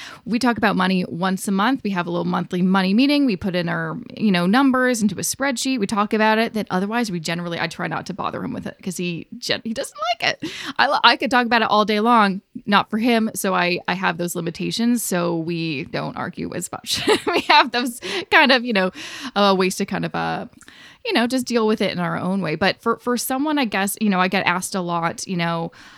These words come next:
um, "We're getting serious with my partner. We're gonna move in together. What should we do? We've never really talked about money." And I think a lot of people, similar to, like, people are afraid to negotiate 'cause they're afraid that maybe the, the employer will rescind my offer. What if the relationship sours once we start talking about money?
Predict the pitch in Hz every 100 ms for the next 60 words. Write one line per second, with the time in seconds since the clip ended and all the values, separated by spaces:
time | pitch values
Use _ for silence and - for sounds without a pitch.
0 | - 170 170 170 165 151 160 160 - 302
1 | 320 302 285 269 269 262 247 240 175 175
2 | 170 208 254 254 240 233 214 214 208 196
3 | - _ _ - 180 190 - 190 180 165
4 | 170 160 156 160 156 - 165 - 165 165
5 | 175 185 190 175 170 - - - 190 196
6 | 262 330 277 269 - 247 233 226 - 311
7 | 359 339 262 220 196 240 226 208 - 208
8 | 202 190 170 185 190 202 185 185 175 165
9 | 175 175 - 185 196 226 233 233 254 214
10 | 98 170 247 233 247 247 247 233 214 226
11 | 214 247 240 - 226 247 233 190 - -
12 | - - 165 208 208 214 208 202 202 202
13 | 185 202 214 185 175 170 - 165 - 175
14 | - 165 160 156 - - - - - -
15 | -